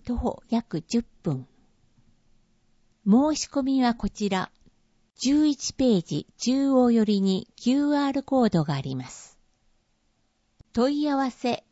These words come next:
申し込み先。医療生協埼玉本部健康まちづくり推進課。電話、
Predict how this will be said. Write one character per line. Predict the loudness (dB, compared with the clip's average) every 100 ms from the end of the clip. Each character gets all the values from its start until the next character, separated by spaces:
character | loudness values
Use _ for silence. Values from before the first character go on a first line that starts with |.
| _
申 | 0 2 0
し | -4
込 | -4 -2
み | -2
先。 | -4 -10 -10 -14 -14 _ _ _ _ _ _ _ _ _ _
医 | -2
療 | 0 2 2
生 | 0 0 0 0
協 | -2 -2
埼 | -4 -4 -6
玉 | -6 -10 -10 -14 _
本 | -2 0 0
部 | -2 -12 _ _ _ -6
健 | -4 -2
康 | -4 0 0 2
ま | 0
ち | -2
づ | -8 -6
く | -4 -4
り | -4
推 | -4 -4 -4
進 | -6 -8 -8
課。 | -8 -12 -12 _ _ _ _ _ _ _ _ _ _ _ _ _ _
電 | 0 2 2
話、 | 0 -4